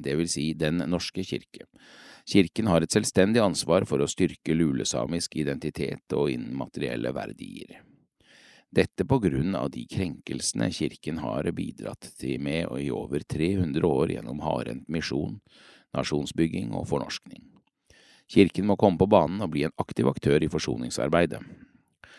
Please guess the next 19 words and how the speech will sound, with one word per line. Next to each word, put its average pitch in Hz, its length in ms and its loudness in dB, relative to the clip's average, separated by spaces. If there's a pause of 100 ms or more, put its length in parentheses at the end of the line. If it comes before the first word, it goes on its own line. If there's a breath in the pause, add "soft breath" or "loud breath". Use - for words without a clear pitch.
(520 loud breath)
Siden 123 240 6
tjue 127 300 6
atten - 260 -4
har 95 160 4
Steffensen - 480 -2
vært 65 220 0
prest - 340 0
i 65 80 0
lulesamisk 69 720 0
område 69 380 0
i - 20 0
Nordland 69 480 -2
og 87 80 -6
sokneprest - 720 0
i - 20 4
Ofoten 73 480 0
prosti, - 540 -2 (500 loud breath)
med 80 160 2
Drag, 78 400 2